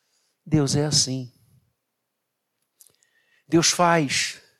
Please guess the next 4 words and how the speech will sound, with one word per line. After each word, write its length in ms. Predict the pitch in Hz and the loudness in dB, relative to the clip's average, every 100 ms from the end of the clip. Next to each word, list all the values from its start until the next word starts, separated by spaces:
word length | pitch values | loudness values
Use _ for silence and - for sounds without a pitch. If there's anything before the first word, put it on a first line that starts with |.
| _ _ _ _ _ _ _ _ _ _ _ _ _ _ _ | _ _ _ _ _ _ _ _ _ _ _ _ _ _ _
sonhar 960 | - - 151 139 139 131 113 - - - _ _ _ _ _ _ _ _ _ - | -6 -2 -2 -2 -2 -2 -4 -10 -18 -20 _ _ _ _ _ _ _ _ _ -6
com 160 | 147 | -6
pequenos 680 | 143 175 - 190 214 202 160 | -4 -10 -6 -2 -2 -2 -2
inícios 840 | 147 117 104 - - - - - | 0 2 0 -4 -6 -12 -14 -16